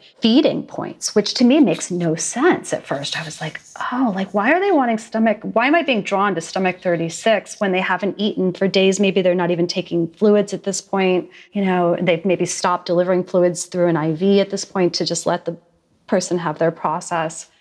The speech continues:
And then it kinda hit me after a few of these experiences where my, where I kept having the same clinical inclination, like, "Oh, it takes energy for the yin and yang to split." And sometimes the body gets so depleted that to make that last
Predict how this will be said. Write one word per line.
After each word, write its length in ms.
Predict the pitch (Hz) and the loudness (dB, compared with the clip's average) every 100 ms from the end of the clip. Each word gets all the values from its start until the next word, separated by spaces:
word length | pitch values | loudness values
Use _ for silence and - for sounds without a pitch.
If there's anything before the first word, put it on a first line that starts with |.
| _ _ _ - | _ _ _ -8
And 200 | 226 220 | -4 0
then 360 | 294 359 - - | 2 2 2 -2
it 220 | 190 - | -4 -4
kinda 240 | - 285 277 | -4 0 0
hit 280 | - 277 | 0 -2
me 140 | 269 214 | 0 -2
after 300 | 170 - 196 | -2 -4 -6
a 40 | |
few 240 | 175 208 208 | -4 -2 0
of 80 | |
these 200 | 202 180 | 0 -2
experiences 720 | 165 - - 220 262 226 170 - | -6 -10 -2 0 2 0 -6 -4
where 80 | |
my, 340 | 175 156 156 - - | -2 -2 -4 -6 -8
where 220 | 196 175 | -4 -2
I 40 | |
kept 280 | 175 262 - | -2 -6 -4
having 240 | 262 208 | -4 -2
the 80 | 185 | -4
same 300 | - 202 185 | -2 0 0
clinical 840 | 185 - 202 196 202 175 165 165 - - | -2 -2 0 0 0 0 0 -4 -10 -2
inclination, 800 | 202 190 196 175 185 190 160 156 - _ - | 0 0 0 2 2 0 -4 -6 -12 _ -12
like, 140 | 202 208 - | -8 -8 -12
"Oh, 100 | - - | -18 -14
it 120 | - | -10
takes 280 | - - - | -8 -8 -4
energy 640 | 208 277 285 - - - _ _ | 0 0 0 -6 -8 -18 _ _
for 200 | - - | -10 -6
the 160 | - 185 | -2 0
yin 240 | 170 165 | 0 0
and 120 | 165 | 0
yang 200 | 165 165 | 0 -2
to 100 | 160 | -2
split." 440 | 170 - 139 143 - _ _ | -2 -2 -4 -4 -6 _ _
And 80 | 185 | -4
sometimes 360 | - 208 208 202 | -2 0 0 0
the 60 | |
body 260 | 170 170 180 | -4 -2 -2
gets 200 | 175 - | -2 -2
so 200 | - 190 | -2 0
depleted 480 | 180 - 208 185 170 | -2 -2 0 2 0
that 140 | - | -2
to 100 | - | -2
make 200 | 175 170 | -2 -2
that 220 | 180 170 | -4 -4
last 680 | 160 165 160 143 - - - | -4 -4 -6 -8 -10 -10 -12